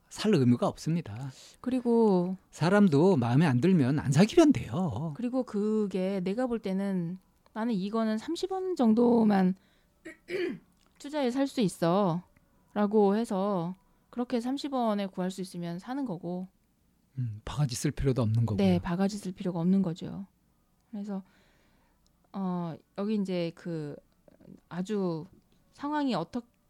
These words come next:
Speaker 2: 이제 그림 그리듯이 이렇게 좀 이 상황을 이렇게 그려가지고 이제 보내주신 내용이잖아요.
Speaker 1: 네.
Speaker 2: 근데 우리가 상담하다 보면 이런 예 참 많이 나오지 않아요? "난 성심성의껏 했는데 상대가"
Speaker 1: 음.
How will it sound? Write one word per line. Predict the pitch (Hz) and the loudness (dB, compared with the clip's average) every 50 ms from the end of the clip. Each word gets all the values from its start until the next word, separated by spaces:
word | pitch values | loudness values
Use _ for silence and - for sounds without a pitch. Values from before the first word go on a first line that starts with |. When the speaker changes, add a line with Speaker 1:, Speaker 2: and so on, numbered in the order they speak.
| - - | -18 -14
Speaker 2:
이제 | - 190 | -14 -12
그림 | - - 214 202 240 254 247 233 220 208 | -8 -4 -2 0 0 2 2 2 0 0
그리듯이 | 190 190 180 180 175 175 - 180 | -2 -2 -4 -4 -4 -6 -8 -10
이렇게 | 175 165 - 170 | -10 -10 -10 -8
좀 | 175 170 165 160 - - | -6 -6 -6 -6 -8 -10
이 | - 185 | -14 -18
상황을 | - 202 208 226 233 226 214 202 185 | -16 -12 -10 -8 -6 -4 -4 -4 -4
이렇게 | 175 165 175 165 | -4 -6 -8 -10
그려가지고 | - - 196 185 196 196 185 175 170 165 - - 160 - 160 170 180 180 | -8 -4 -4 -2 -2 -2 -4 -4 -6 -8 -10 -12 -12 -8 -6 -6 -6 -6
이제 | 165 - - 165 156 - _ _ - - | -6 -8 -10 -12 -12 -12 _ _ -18 -8
보내주신 | - 180 190 208 202 196 - - 180 165 | -4 -2 -2 -2 -2 -6 -8 -8 -6 -6
내용이잖아요. | 165 - 175 190 190 180 185 160 165 160 165 202 247 254 196 175 190 - - - | -4 -4 -2 -2 -2 -4 -6 -8 -12 -12 -12 -12 -12 -12 -12 -12 -14 -16 -14 -12
Speaker 1:
네. | 117 110 107 117 147 165 - _ _ _ _ _ _ - - - _ _ _ _ _ _ _ _ _ | -10 -8 -8 -8 -8 -10 -12 _ _ _ _ _ _ -20 -20 -20 _ _ _ _ _ _ _ _ _
Speaker 2:
근데 | - 233 240 | -6 -4 -2
우리가 | 220 185 208 208 220 | -2 0 0 0 0
상담하다 | 220 247 285 311 339 339 339 320 294 277 | 0 -2 -2 -2 -2 -2 0 0 0 0
보면 | 233 214 196 202 208 202 185 180 - _ - _ _ - - - - _ - | 0 0 0 2 2 2 2 0 -2 _ -20 _ _ -20 -20 -20 -18 _ -6
이런 | 208 196 240 254 262 254 247 233 220 208 196 185 170 | -2 -2 0 0 0 0 2 2 2 2 2 2 0
예 | 160 180 180 180 | 0 0 0 -2
참 | - - - 254 | -2 -4 -4 -4
많이 | 233 185 165 170 190 202 | -2 -2 0 0 0 2
나오지 | 196 175 170 175 175 175 - 202 | 0 0 0 0 -2 -2 -4 -4
않아요? | 185 170 170 175 185 | -6 -4 -4 -4 -2
"난 | 185 170 165 | -2 -2 -4
성심성의껏 | 185 - 254 285 311 320 302 302 269 240 208 - 190 190 233 | -4 -4 -4 -4 -4 -4 -2 -2 -2 -2 -2 -4 -6 -4 -2
했는데 | 254 277 285 240 185 170 175 185 202 208 185 175 180 190 190 - _ _ _ _ _ _ _ _ _ | 0 0 0 0 0 0 -2 -2 -2 -2 -2 -4 -4 -8 -10 -14 _ _ _ _ _ _ _ _ _
상대가" | - - 285 285 285 269 233 175 175 180 190 190 185 180 185 185 - _ _ _ _ _ _ _ - - | -8 -4 -2 -2 -2 -2 -2 -4 -4 -4 -4 -4 -6 -6 -8 -12 -14 _ _ _ _ _ _ _ -8 -6
Speaker 1:
음. | 120 104 95 | -6 -6 -6